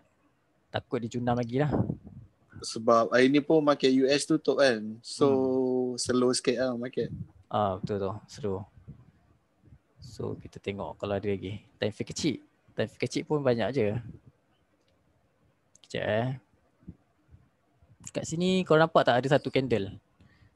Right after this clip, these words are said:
Speaker 1: Ah, ni macam scalping
Speaker 2: Hmm.
Speaker 1: lah sebab M tiga puluh kan. Sini candle yang bullish ni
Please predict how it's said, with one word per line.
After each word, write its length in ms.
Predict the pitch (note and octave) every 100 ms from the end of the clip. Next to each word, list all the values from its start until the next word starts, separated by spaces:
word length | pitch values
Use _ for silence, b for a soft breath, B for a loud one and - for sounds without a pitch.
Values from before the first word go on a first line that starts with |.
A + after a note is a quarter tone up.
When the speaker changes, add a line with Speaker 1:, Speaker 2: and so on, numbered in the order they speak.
| -
Speaker 1:
Ah, 80 | -
ni 160 | C#3 C#3+
macam 100 | C3
scalping 380 | C3 A#2+ A#2
Speaker 2:
Hmm. 80 | D#3
Speaker 1:
lah 80 | B2+ A#2+
sebab 160 | A#2
M 120 | A2 A#2+
tiga 180 | A#2+ A#2
puluh 160 | A#2+
kan. 160 | A2 F#2 G#2 _ _ _ _ _
Sini 800 | - - G#2+ G2+ B2+ F3+ G3 G3 -
candle 260 | B2+ D3+ F#3
yang 80 | D#3
bullish 320 | D3+ C3+ A2+
ni 260 | G#2 B2